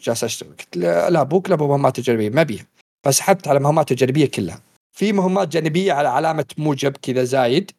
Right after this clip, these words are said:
هذه زي ما تقول مهمة تعطيك أشياء بالقصة، منها الشيكوبو تاخذه، شيكوبو تاخذ المهمات دي. الشيكوبو يجيك بعد عشر ساعات لعب، فحرفيًا أنت تمل من المشي ذا. يعني م-، ليش ما أعطيت إياه من البداية؟ طيب، أبى أفهم.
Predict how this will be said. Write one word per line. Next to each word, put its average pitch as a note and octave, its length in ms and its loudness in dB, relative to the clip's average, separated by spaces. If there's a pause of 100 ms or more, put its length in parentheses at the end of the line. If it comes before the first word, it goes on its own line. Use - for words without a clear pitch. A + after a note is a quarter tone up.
(400)
هذه G3 360 2 (140)
زي C#3+ 160 -6
ما D#3+ 80 -2
تقول D#3 200 0
مهمة C#3+ 360 2
تعطيك C#3 280 -2
أشياء D3 260 2
بالقصة، C3+ 520 -2 (400)
منها D3+ 560 2
الشيكوبو C#3 520 0
تاخذه، C#3+ 460 0 (240)
شيكوبو C#3 480 -2 (380)
تاخذ E3+ 320 0
المهمات C3+ 300 2
دي. A#2+ 160 -6 (200)
الشيكوبو D#4 400 0
يجيك G#3+ 300 2
بعد F3 200 0
عشر F#3 200 2
ساعات D#3 360 0
لعب، A#2+ 160 -2 (400)
فحرفيًا F#3+ 720 2
أنت - 180 -2
تمل F3 360 0 (220)
من A#2+ 160 -2
المشي A#2+ 400 0
ذا. G#2+ 240 0
يعني G#2+ 220 -8
م-، G#2+ 140 -8 (440)
ليش A3 200 0
ما F3+ 60 2
أعطيت D#3 240 -2
إياه D#3+ 100 4
من C#3+ 120 0
البداية؟ B2 340 0
طيب، - 300 -14
أبى A#2+ 140 0
أفهم. - 240 -4